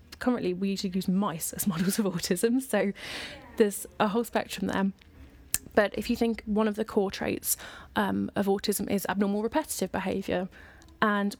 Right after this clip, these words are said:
we know that in border collies, or we're learning in border collies, that that is incredibly common. We've started a study last Thursday, um, the big brainy border collie study.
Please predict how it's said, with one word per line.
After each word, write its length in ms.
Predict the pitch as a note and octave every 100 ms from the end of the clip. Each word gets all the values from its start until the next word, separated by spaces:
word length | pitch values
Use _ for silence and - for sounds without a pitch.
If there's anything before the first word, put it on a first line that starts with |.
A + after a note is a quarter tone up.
| G#3
we 160 | G3+ G#3+
know 240 | G#3 G3+
that 160 | G3+ -
in 60 | G3+
border 200 | F#3+ G3
collies, 500 | - G#3+ - A3+ A#3
or 80 |
we're 140 | G3 G3
learning 280 | G#3 A#3+ A3
in 80 |
border 180 | G3+ G3
collies, 320 | G3 F3+ G3
that 120 | F#3+ G#3
that 180 | G#3 G#3
is 260 | G#3 - -
incredibly 580 | G#3 A#3 - A3+ G#3+ G#3
common. 420 | - G3+ F3+ F#3
We've 240 | G3 G3 - -
started 380 | - A3+ A3 A3
a 40 |
study 260 | - G3+ G3+
last 280 | G3+ -
Thursday, 600 | - G#3+ F#3+ - F3+ A3 - - - - -
um, 280 | F#3+ F#3+ -
the 80 | F#3
big 260 | G#3 G3+ -
brainy 300 | G3 G3 F#3+
border 200 | F#3+ F#3+
collie 240 | G#3+ B3
study. 380 | - F#3 G3+